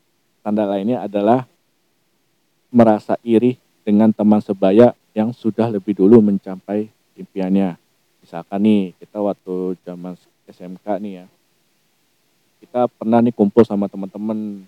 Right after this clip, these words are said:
terus kita pernah punya rencana pengen bareng-bareng, "Yuk nanti kita kalau udah lulus sekolah, kita, eh, kerja jadi P N S yuk." Nah, di situ,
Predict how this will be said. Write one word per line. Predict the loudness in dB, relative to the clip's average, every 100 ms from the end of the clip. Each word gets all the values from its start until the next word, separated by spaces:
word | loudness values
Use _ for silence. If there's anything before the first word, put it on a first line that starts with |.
| _
terus | -12 -8
kita | -6
pernah | -6 -8 -12
punya | -16 -18 -18
rencana | -20 -20 -8 0 0 -2 _ _ _ _ _ _ -8
pengen | -4 0 0
bareng-bareng, | 0 0 0 2
"Yuk | 4 4
nanti | 4 0 0
kita | -2 -4
kalau | -2 -2
udah | -2
lulus | -2 -2 -4
sekolah, | -4 2 4 2 -2 _ _ _ _ _
kita, | 0 4 6 4 -2 _ _ _ -6
eh, | -4 -4 -6
kerja | -6 0 4 4 2
jadi | -2
P | 0
N | 2
S | 2 6
yuk." | 8 8 _ _ _
Nah, | -12 -12 -14 _ _ _ _ _ _ _ _ _
di | -20
situ, | 4 8 10 10